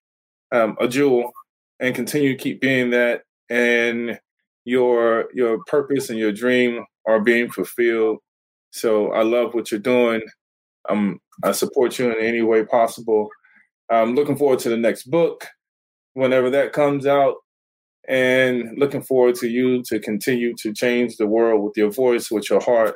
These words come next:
with your energy, with your love. And, and thank you for mentioning, do not withhold your love, even when somebody is very rude towards you,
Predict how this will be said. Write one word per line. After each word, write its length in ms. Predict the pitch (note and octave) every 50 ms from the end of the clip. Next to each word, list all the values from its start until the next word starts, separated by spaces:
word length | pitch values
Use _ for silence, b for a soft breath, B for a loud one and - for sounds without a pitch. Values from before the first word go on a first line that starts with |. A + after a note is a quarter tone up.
| - -
with 160 | A#2+ B2 -
your 120 | A2+ G#2 -
energy, 420 | A#2 B2 B2 A#2 A2+ A#2 A2 A2
with 120 | G#2+ G2+ - - -
your 180 | G#2+ G#2+ G2+
love. 380 | G#2 G#2+ A2+ A2 G#2 G2+ F#2+ - -
And, 200 | G2 G2+ F#2+ - _ B B B B B B B _ _ _ _ -
and 320 | - A#2 A#2 A#2 A#2 G2+
thank 200 | C3+ C#3 D3 C#3
you 120 | D3+ C#3+ B2+
for 480 | - - C3 A#2+ A2+ A2 G#2+ G2+ - _ _ _ _ _ -
mentioning, 640 | A#2 C#3 D3 C#3+ C#3 C3 B2+ A#2+ A#2 A2+ A2 - _ _ _ _ _ _ _ _ _ _ G#2+ A2
do 160 | - B2+ A#2+
not 300 | B2 B2+ C3 A#2+ - -
withhold 540 | B2+ C3 C3 - - B2 B2 B2+ B2 A#2+ A#2+
your 120 | G#2+ G2+
love, 400 | G#2+ A2+ A#2 A2 G#2 G2+ F#2+ F2+ - _ b b b b -
even 240 | C#3 C#3 C#3 C3 B2
when 120 | A#2+ A#2+
somebody 440 | A#2+ - A#2+ A#2 A#2+ A2+ A2+ A2 A2
is 240 | G#2+ G#2 G#2 G2+ - - -
very 440 | A2 A2 A2 G#2+ G#2+ G#2 G2+ G2+ G2 _ _ _ _ _ _ _ _ _ _ _ _ _ _ _ _ _ _ _ _ _ -
rude 440 | G#2+ A2 B2 C#3 D3 D3 C#3+ C#3 C#3+
towards 580 | - - C3 C3 C3+ C#3 C#3+ C#3 C3+ C3+ C3 C3+
you, 360 | C3+ C#3 C3+ C3 B2+ B2+